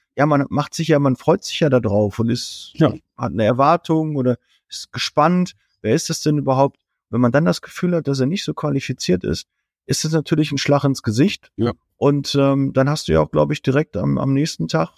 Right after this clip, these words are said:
Speaker 1: ähm, auch eine Mail bekommen, wo dann gesagt wurde, „Nee,
Speaker 2: Genau.
Speaker 1: ähm, Stelle ist besetzt, äh, brauchen wir nicht“, ne?
Speaker 2: Genau, also sie hatte mir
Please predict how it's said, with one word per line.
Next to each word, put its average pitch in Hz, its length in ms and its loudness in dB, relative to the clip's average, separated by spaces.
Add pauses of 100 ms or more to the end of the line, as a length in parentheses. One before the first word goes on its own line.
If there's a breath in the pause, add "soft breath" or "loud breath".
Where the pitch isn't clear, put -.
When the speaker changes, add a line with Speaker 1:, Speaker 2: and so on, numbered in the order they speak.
(140)
Speaker 1:
ähm, - 360 -2
auch - 300 -4
eine 139 140 -2
Mail 143 200 2
bekommen, 170 520 -2 (380)
wo 135 80 -2
dann 139 140 2
gesagt 139 340 -2
wurde, 143 240 0
„Nee, 143 340 4
Speaker 2:
Genau. 135 240 -4
Speaker 1:
ähm, 131 120 -6
Stelle 139 260 0
ist - 160 -10
besetzt, 131 500 -2
äh, 131 120 2 (320)
brauchen 110 280 2
wir - 80 -2
nicht“, - 200 -6
ne? - 140 -2 (200)
Speaker 2:
Genau, 143 300 2
also 120 320 0
sie 156 180 0
hatte 170 160 2
mir 147 220 2